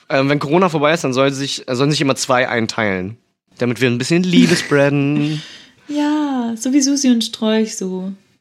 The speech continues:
Speaker 1: Ja, genau. Halt mit einem
Speaker 2: Ja.
Speaker 1: klebrigen Schmaribo-Schlumpf, aber ja.
Speaker 2: Mhm.
Speaker 1: Ähm, und was da noch passiert ist, und da bin ich wirklich echt mega krass dankbar für meine Freunde.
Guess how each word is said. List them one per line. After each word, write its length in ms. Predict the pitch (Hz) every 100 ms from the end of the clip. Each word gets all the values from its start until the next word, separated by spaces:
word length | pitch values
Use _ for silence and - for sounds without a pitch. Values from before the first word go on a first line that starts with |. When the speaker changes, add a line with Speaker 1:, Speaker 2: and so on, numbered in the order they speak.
| _ _ -
Speaker 1:
Ja, 260 | 131 98 -
genau. 500 | 143 180 262 82 110 - _ _ -
Halt 240 | 135 135
mit 100 | 139
einem 140 | 120 127
Speaker 2:
Ja. 60 |
Speaker 1:
klebrigen 680 | - 139 127 131 123 123 123 - _ _ _ _ _ _
Schmaribo-Schlumpf, 1000 | - 151 143 110 95 101 - 107 113 - -
aber 200 | 127 156
ja. 180 | 95 85
Speaker 2:
Mhm. 580 | 226 220 226 226 247 240 - _ _ _ 135
Speaker 1:
Ähm, 320 | 131 131 127 -
und 220 | 165 139
was 180 | 151 -
da 140 | 165
noch 160 | 202 226
passiert 360 | 151 - 113
ist, 220 | 110 151 -
und 200 | 120 147
da 140 | 185
bin 200 | 156 165
ich 100 | 139
wirklich 340 | 156 151 - - _ -
echt 180 | 165
mega 260 | 170 170 151
krass 240 | - 151 -
dankbar 220 | 151 120
für 80 | 120
meine 200 | 101 101
Freunde. 480 | - 107 107 117